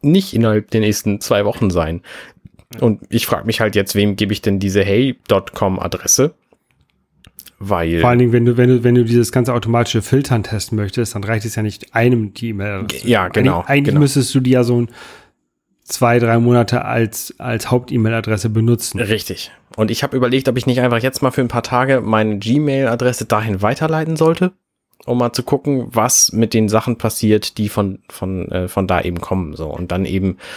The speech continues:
Speaker 1: in der Hey zu sagen, "Okay, dieser Kram ist Quatsch, das da ist Spam, das da ist, äh, ist voll cooler, cooler Kram", so. Und darauf muss ich antworten und das brauche ich einfach nur zu, zu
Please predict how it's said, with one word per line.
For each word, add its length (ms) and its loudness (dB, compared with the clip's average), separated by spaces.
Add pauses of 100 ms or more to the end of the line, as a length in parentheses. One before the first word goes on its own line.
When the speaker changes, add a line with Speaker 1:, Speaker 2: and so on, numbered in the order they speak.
(320)
Speaker 1:
in 120 2
der 100 4
Hey 120 4
zu 140 -2
sagen, 300 2
"Okay, 220 -2
dieser 320 0
Kram 280 -6
ist 120 -8
Quatsch, 320 -2
das 140 0
da 100 0
ist 160 -4
Spam, 360 0
das 180 0
da 160 2
ist, 360 -2
äh, 140 -8 (100)
ist 360 -4
voll 220 -4
cooler, 300 -2 (300)
cooler 240 2
Kram", 380 2
so. 220 4
Und 380 -4
darauf 360 2
muss 160 0
ich 120 -2
antworten 420 0
und 180 -2
das 140 -2
brauche 200 0
ich 100 -4
einfach 160 -4
nur 220 -2
zu, 240 -2
zu 220 -12